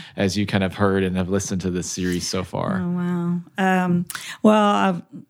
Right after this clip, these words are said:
Speaker 2: I was thrilled about this series from the start because I feel like as a, a follower of Christ, understanding and growing in our knowledge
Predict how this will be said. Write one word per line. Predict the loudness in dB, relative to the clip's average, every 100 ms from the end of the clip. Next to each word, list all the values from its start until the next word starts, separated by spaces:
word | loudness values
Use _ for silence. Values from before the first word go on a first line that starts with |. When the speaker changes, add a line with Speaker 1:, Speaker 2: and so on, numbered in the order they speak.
| _ _ 2
Speaker 2:
I | 4
was | 4 0
thrilled | 2 4 4 4
about | 2 2 2
this | 0 0
series | -2 -2 -2 -2 -4
from | -4 -2 -2 -2 -4
the | -4
start | -4 -2 2 4 4 2 0 0
because | 0 0 0 2 0 -2 -6 -14 -20 -20 _ 0
I | 2 2
feel | 2
like | 2 2
as | 2 2 0
a, | -2 -2 -4 -10 _
a | -2
follower | 2 2 2 2 0 0 -2 -4 0
of | 0 0
Christ, | 2 4 4 2 0 -4 -12 -14 -20 -20 0
understanding | 2 4 2 0 -2 0 2 2 2 2
and | 2 2
growing | 4 4 4 2
in | 2 2
our | 2
knowledge | 2 2 2 0 -2